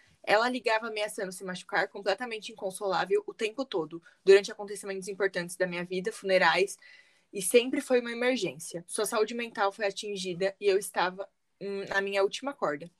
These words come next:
Cada vez que ela ligava, eu tinha um ataque de pânico completo. Ela começou a fazer escolhas erradas, a beber durante o dia, a namorar homens de merda e a traí-los.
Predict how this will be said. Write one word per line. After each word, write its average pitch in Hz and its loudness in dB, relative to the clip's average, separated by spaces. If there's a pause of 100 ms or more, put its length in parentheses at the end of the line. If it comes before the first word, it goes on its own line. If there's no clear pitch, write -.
(560)
Cada 214 4
vez 226 2
que 311 -4
ela 277 2
ligava, 220 0
eu 226 -2
tinha 233 -14
um - -12
ataque 233 -6
de 233 -14
pânico 220 -10
completo. 185 -6 (340)
Ela 208 4
começou 214 -6
a 208 -4
fazer 190 -2
escolhas 180 -6
erradas, 196 -2
a 180 0
beber 180 -2
durante 175 -6
o 165 -6
dia, 196 0
a - 2
namorar 180 -2
homens 175 -6
de 180 -12
merda 185 -2
e 202 2
a 196 4
traí-los. 165 -4